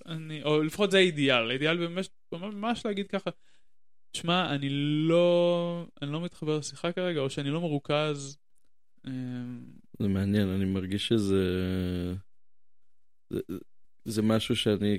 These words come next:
Speaker 2: כאילו עשיתי באופן לא מודע הרבה זמן, הרבה בחיים שלי, שאני לא מוצא את עצמי באמת מחובר לשיחה או ל-, אה, לתקשורת עם בן אדם, אז אני פשוט מנתק את עצמי מהסיטואציה.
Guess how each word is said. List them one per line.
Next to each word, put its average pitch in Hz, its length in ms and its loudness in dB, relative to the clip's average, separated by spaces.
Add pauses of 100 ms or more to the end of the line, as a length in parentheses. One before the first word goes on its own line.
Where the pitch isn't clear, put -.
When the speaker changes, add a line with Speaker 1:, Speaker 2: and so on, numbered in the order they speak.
Speaker 2:
כאילו 107 260 4
עשיתי 110 360 2
באופן 107 320 4
לא 104 200 4
מודע 101 340 4 (300)
הרבה 92 260 0
זמן, 98 360 0
הרבה 101 280 2
בחיים 101 600 0
שלי, 117 300 2 (140)
שאני 92 1200 -4
לא 110 180 6
מוצא 110 260 6
את - 120 2
עצמי 107 300 -2
באמת 101 380 0
מחובר 98 520 0
לשיחה 98 540 -2
או 98 120 2
ל-, 95 480 -2 (1040)
אה, 98 540 0
לתקשורת 113 640 4
עם 107 120 4
בן 101 160 4
אדם, 104 320 2
אז 98 120 2
אני 98 140 2
פשוט - 400 -4
מנתק 101 400 -2
את - 40 -2
עצמי 101 280 0
מהסיטואציה. 95 800 0